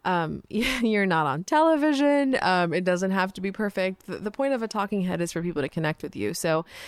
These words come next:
it's gonna be very difficult for people to connect with you if you're just reading stuff and not engaged and just not yourself. Like, nobody reading a teleprompter is, like, their natural self. So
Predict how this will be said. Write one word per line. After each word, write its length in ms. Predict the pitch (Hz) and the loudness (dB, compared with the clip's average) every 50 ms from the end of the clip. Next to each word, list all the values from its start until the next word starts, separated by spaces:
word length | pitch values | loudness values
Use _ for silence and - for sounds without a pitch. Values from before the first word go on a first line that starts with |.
| - - - - | -18 -14 -6 -4
it's 100 | 208 214 | 0 2
gonna 140 | 208 208 | 2 2
be 80 | 208 214 | 2 2
very 240 | 202 185 175 175 180 | 2 4 4 4 4
difficult 440 | 175 170 170 175 165 - 160 139 170 | 2 0 -2 -2 -4 -2 -2 -2 -2
for 100 | 170 165 | -2 -4
people 240 | 160 156 - 151 | -4 -4 -4 -4
to 40 | 147 | -4
connect 360 | - - 175 156 135 - - | -4 -4 -4 -2 -2 -2 -4
with 120 | - 170 185 | -8 -10 -6
you 220 | 160 156 156 151 | -4 -2 -2 -2
if 160 | - - 165 | -2 -4 -4
you're 120 | 170 156 151 | -4 -4 -4
just 160 | 156 160 160 | -4 -6 -8
reading 360 | 156 151 147 143 147 170 202 | -6 -4 -4 -2 -2 -4 -6
stuff 380 | 208 - 277 269 277 277 - - - | -4 -2 -2 -2 -2 -2 -6 -8 -6
and 400 | - 170 170 170 175 165 - - | -2 -2 0 0 0 -2 -4 -4
not 480 | - 180 170 165 165 160 165 165 - - | -4 -2 0 0 2 2 0 0 -2 -2
engaged 680 | 170 170 165 160 151 147 147 151 156 156 156 - - - | -4 -4 -2 -2 -2 0 -2 -2 -4 -6 -8 -10 -10 -8
and 500 | - 147 147 143 139 139 139 135 127 - - _ _ | -6 -4 -2 -2 -2 -2 -2 -4 -6 -8 -10 _ _
just 200 | 190 208 208 - | -8 -6 -4 -2
not 280 | 220 214 202 190 135 113 | 0 2 4 4 4 4
yourself. 500 | 165 170 170 - - - 78 - 170 - | 2 0 0 0 0 0 0 -2 -2 -2
Like, 180 | 170 165 170 | -2 -4 0
nobody 360 | - 202 202 196 208 220 214 190 | 0 2 2 2 2 2 0 2
reading 260 | 180 175 175 175 170 | 2 0 0 0 0
a 60 | 165 | -2
teleprompter 680 | - 165 147 147 143 - 156 143 143 151 151 143 135 - | -2 -2 -4 -4 -2 -2 -2 -4 -2 -2 -4 -4 -2 -2
is, 360 | 135 139 143 143 151 - - _ - - - _ _ _ _ | -2 -2 -2 -4 -6 -8 -10 _ -20 -20 -20 _ _ _ _
like, 240 | 160 156 156 - - _ - | -8 -6 -6 -8 -14 _ -6
their 180 | 165 165 160 | -2 -2 0
natural 380 | 156 143 120 - - - 90 - | 2 2 0 0 -2 -4 -6 -4
self. 300 | - - - - - - | -4 -4 -6 -6 -8 -6
So 340 | - - 180 165 156 151 | -2 0 2 2 2 0